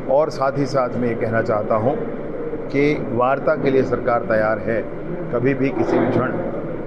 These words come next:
उचित विषयों पर चर्चा अवश्य की जा सकती है, इस पर आगे बढ़ना चाहिए। अनावश्यक ब्राह्मणवाद की बात कर देना, अनावश्यक, अ, इस तरह की बातें कर देना जिसमें, जिसका कोई सिर पैर ना हो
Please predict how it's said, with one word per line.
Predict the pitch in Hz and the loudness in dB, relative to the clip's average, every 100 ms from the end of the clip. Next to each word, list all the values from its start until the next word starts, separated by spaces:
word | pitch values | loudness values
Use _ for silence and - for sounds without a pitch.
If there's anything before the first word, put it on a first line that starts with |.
| - | -2
उचित | 143 190 147 - - - - - - - 120 | 0 2 0 -2 -4 -6 -8 -10 -10 -10 -4
विषयों | 131 - 156 | -2 2 0
पर | 143 151 147 - | 2 0 -2 -2
चर्चा | 135 127 151 120 104 - - - - | 0 2 2 2 0 -6 -8 -8 -2
अवश्य | 127 135 - | 2 2 0
की | 131 | 0
जा | 131 | 2
सकती | 127 123 - 135 | 2 -2 -2 0
है, | 151 - - - - - | 0 -2 -8 -8 -6 -6
इस | - | -2
पर | 120 | 0
आगे | 113 131 | 2 2
बढ़ना | 127 127 131 | 2 2 2
चाहिए। | 135 120 127 143 - - - - | 2 2 2 0 -2 -6 -8 -4
अनावश्यक | 123 147 156 147 160 | 0 0 0 2 0
ब्राह्मणवाद | 127 135 135 139 139 135 135 | 2 0 2 0 2 2 0
की | 139 | 0
बात | 127 127 127 | 0 0 0
कर | 120 | 0
देना, | 123 127 127 | 2 2 2
अनावश्यक, | 123 131 127 135 131 139 - | 2 2 2 2 2 2 0
अ, | - - - - - 117 117 113 113 123 | -4 0 0 0 -2 0 2 2 0 -2
इस | 120 | 0
तरह | 139 131 | 2 2
की | 143 135 135 135 | 2 4 4 2
बातें | 131 120 131 127 | 2 2 2 0
कर | 120 | 0
देना | 123 123 123 | 2 2 2
जिसमें, | 120 123 123 117 - - - - - | 0 0 0 0 -2 -4 -6 -4 -4
जिसका | 117 135 | 0 0
कोई | 131 139 143 | 2 2 2
सिर | 135 85 - 131 | -2 -6 -2 -2
पैर | 131 165 151 | 2 0 2
ना | 123 | 0
हो | 101 | 0